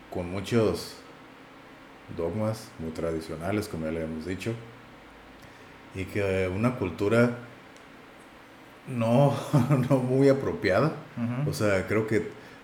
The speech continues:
Speaker 1: somos muy, aparte de muy emocionales, muy resentidos.
Speaker 2: Traumados, ¿no? Con la
Speaker 1: Traumados,
Speaker 2: conquista, ¿eh?
Speaker 1: traumados, o sea, sigue el trauma todavía, y todavía
Speaker 2: Sí,
Speaker 1: no se
Speaker 2: sí, lo
Speaker 1: supera.
Speaker 2: acabamos de ver, ¿no? Hace
Speaker 1: Tú-, tú-,
Speaker 2: poco que
Speaker 1: todavía no se supera.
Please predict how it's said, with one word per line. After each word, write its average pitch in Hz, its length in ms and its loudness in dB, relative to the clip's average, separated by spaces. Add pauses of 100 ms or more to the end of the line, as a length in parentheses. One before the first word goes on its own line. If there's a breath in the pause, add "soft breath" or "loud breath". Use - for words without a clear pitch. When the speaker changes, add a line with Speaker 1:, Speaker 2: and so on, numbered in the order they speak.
(260)
Speaker 1:
somos 107 380 -2
muy, 104 460 2 (1500)
aparte 117 380 -4
de 139 140 2
muy 92 260 -2
emocionales, 117 680 -4 (640)
muy 92 180 -2
resentidos. 98 720 -4 (360 loud breath)
Speaker 2:
Traumados, 123 640 8
¿no? 147 80 6
Con 190 80 8 (160)
la 131 60 8
Speaker 1:
Traumados, 120 260 10
Speaker 2:
conquista, 127 440 6 (200)
¿eh? - 40 -2
Speaker 1:
traumados, 151 480 2
o 147 60 0
sea, 131 140 -2
sigue 147 160 2
el 147 80 2
trauma 220 360 2
todavía, 233 400 4
y 180 80 2
todavía 160 280 8
Speaker 2:
Sí, - 40 2
Speaker 1:
no - 40 2
se 311 60 6
Speaker 2:
sí, 302 40 6
lo 294 80 6
Speaker 1:
supera. 196 200 10
Speaker 2:
acabamos 226 280 10
de 151 80 6
ver, 185 280 4
¿no? 185 120 4
Hace 180 160 2
Speaker 1:
Tú-, - 60 -2
tú-, 180 160 2
Speaker 2:
poco 156 200 2
que 135 80 2
Speaker 1:
todavía 160 220 2
no 190 80 4
se 180 120 2
supera. 196 500 2